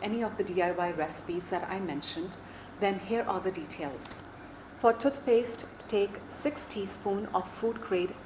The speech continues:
baking soda, add three teaspoons of coconut oil, ten to twelve drops of three percent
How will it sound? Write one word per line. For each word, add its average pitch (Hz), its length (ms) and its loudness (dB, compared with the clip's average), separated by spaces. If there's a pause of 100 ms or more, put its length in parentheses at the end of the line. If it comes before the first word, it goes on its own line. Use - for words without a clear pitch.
(340)
baking 190 360 4
soda, 180 500 -2 (720)
add 208 280 6 (200)
three 262 260 0
teaspoons 208 640 -2
of - 220 -2
coconut 214 460 -2
oil, 170 260 0 (880)
ten 269 240 8
to 285 100 2
twelve 208 400 2
drops 185 540 2
of 180 160 2 (300)
three 277 260 0
percent 202 500 0